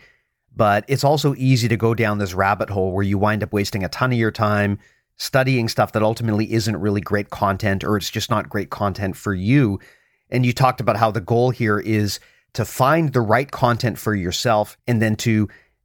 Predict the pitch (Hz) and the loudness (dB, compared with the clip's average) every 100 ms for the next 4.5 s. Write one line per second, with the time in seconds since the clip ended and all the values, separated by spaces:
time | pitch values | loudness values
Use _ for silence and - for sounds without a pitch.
0 | _ - - 147 156 139 131 117 107 - | _ -8 0 2 2 0 2 4 2 0
1 | 110 - 127 143 147 139 - 101 110 113 | -4 0 0 0 0 -2 0 0 2 2
2 | 104 104 - 104 82 98 98 85 - 131 | 2 0 0 -4 -2 -2 -2 -4 -2 -2
3 | 123 107 104 113 92 87 104 92 71 101 | -2 -4 -2 -4 -4 0 0 0 -2 -6
4 | 98 - 101 98 | -4 0 0 0